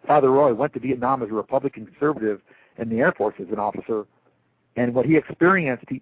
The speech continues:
he, he, he witnessed the village that we had bombed, and he, when he went out to look at the damage, he, he, um, he went out and he saw what he estimated to be over a hundred people dead, no weapons, mostly men, women, uh,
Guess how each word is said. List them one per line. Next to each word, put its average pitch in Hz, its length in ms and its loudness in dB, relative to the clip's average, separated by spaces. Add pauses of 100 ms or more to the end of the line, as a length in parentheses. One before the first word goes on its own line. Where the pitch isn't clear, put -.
he, 139 260 -12
he, 135 200 0 (140)
he 123 420 -6 (640)
witnessed 190 380 2
the 131 60 -6
village 143 500 4
that 113 100 2
we 113 80 2
had 104 160 2
bombed, 110 320 0 (300)
and 117 100 -4
he, 123 80 -2
when 120 140 -2
he 120 60 -2
went 139 180 2
out 147 160 2
to 110 60 -6
look 139 260 0
at 131 80 -4
the 113 80 -2
damage, 135 460 0 (480)
he, 127 200 0 (180)
he, 131 320 2
um, 107 320 2 (680)
he 127 240 -6
went 131 220 0
out 131 160 2
and 123 100 -4
he 123 160 -6
saw 120 220 6
what 117 120 4
he 127 140 -4 (140)
estimated 123 340 0
to 110 40 -10
be 117 120 -2
over 139 220 4
a 107 60 2
hundred 139 320 -2
people 117 240 -6
dead, 107 340 0 (260)
no 135 140 0
weapons, 135 460 2 (460)
mostly 160 300 4
men, 139 300 0
women, 139 240 -2 (160)
uh, 113 100 2